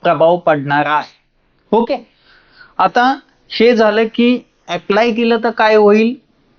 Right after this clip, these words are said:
नाही अप्लाय केलं तर काय होईल, आणि याला पर्याय काय निघू शकतो? ओके,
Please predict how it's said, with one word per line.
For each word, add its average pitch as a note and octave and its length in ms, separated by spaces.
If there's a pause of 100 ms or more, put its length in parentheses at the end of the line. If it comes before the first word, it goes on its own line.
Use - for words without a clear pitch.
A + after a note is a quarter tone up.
(240)
नाही F3+ 380
अप्लाय A#3+ 400
केलं A3+ 300
तर A#3 80
काय G#3+ 240
होईल, G3+ 380 (640)
आणि A#3+ 260
याला B3 200 (240)
पर्याय B3+ 440
काय A3 220
निघू E3+ 320
शकतो? - 460 (720)
ओके, A3 280